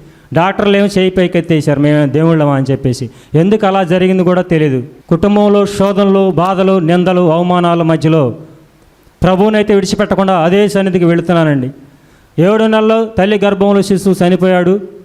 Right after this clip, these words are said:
డాక్టర్లు కూడా ఏం చెప్పలేని పరిస్థితి. "దేవుడు నాకు ఇస్తాడని" ఒకే నమ్మకంతో అదే సన్నిధికి వెళుతున్నానండి.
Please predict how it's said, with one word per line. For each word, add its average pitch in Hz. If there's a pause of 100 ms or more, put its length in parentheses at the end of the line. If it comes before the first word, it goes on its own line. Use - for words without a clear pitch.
(760)
డాక్టర్లు 185
కూడా 190
ఏం 196
చెప్పలేని 185
పరిస్థితి. 185
"దేవుడు 190
నాకు 185
ఇస్తాడని" 180
ఒకే 175
నమ్మకంతో 175
అదే 156
సన్నిధికి 156
వెళుతున్నానండి. 147